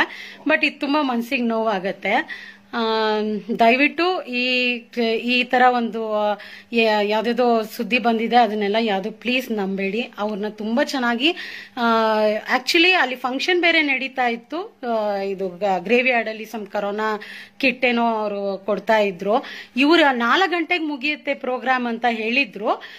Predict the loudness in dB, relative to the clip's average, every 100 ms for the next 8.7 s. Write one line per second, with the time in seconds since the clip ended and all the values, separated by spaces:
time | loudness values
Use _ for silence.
0 | -8 -2 0 2 0 -2 -4 -4 -4 -4
1 | -4 -2 0 0 0 0 0 -2 -2 -2
2 | -2 -4 -2 0 2 4 2 0 -6 -12
3 | -8 -4 -4 -4 -10 -20 -10 -6 -2 2
4 | 4 4 4 4 4 4 4 4 4 0
5 | 0 2 2 2 -2 0 4 2 2 -4
6 | -6 -8 -6 -4 -2 -2 -4 -4 -12 -20
7 | _ 0 2 4 2 -2 -8 -10 -10 -12
8 | -12 -20 -10 -8 -6 0